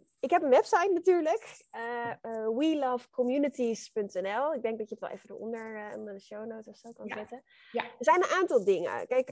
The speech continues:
Speaker 1: als je zegt, "Nou, ik, Maartje, ik ken je nog niet zo goed, ik wil eerst jou beter leren kennen," dan ben je van harte welkom in de gratis Facebookgroep, de Community Leaders Club. Eh, doe mee met de, eh,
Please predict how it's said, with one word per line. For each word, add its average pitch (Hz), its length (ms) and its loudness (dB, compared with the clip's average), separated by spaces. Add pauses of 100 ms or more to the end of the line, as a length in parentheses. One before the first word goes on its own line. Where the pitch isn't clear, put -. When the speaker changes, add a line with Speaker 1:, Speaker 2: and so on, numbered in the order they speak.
Speaker 1:
als 277 200 2
je 285 60 -6
zegt, 277 240 2
"Nou, 247 120 0
ik, 247 120 0
Maartje, 302 300 2
ik 254 100 -6
ken 302 140 0
je 320 80 0
nog 294 140 -2
niet 294 160 -4
zo 285 60 -2
goed, 254 240 -4
ik 240 60 -8
wil 240 80 -2
eerst 240 280 4
jou 196 180 -4
beter 190 260 -4
leren 180 260 -14
kennen," 311 380 4 (400)
dan 214 160 -8
ben 220 120 0
je 208 80 0
van 214 140 -6
harte 220 460 2
welkom 214 460 2
in 185 140 -8
de 185 120 -8
gratis - 400 -10
Facebookgroep, 262 680 -2
de 185 100 -10
Community 247 360 -2
Leaders 320 360 0
Club. 302 320 -2 (520)
Eh, 302 340 -6
doe 339 240 6
mee 294 280 2
met 269 340 0
de, 214 380 -2
eh, 208 340 -4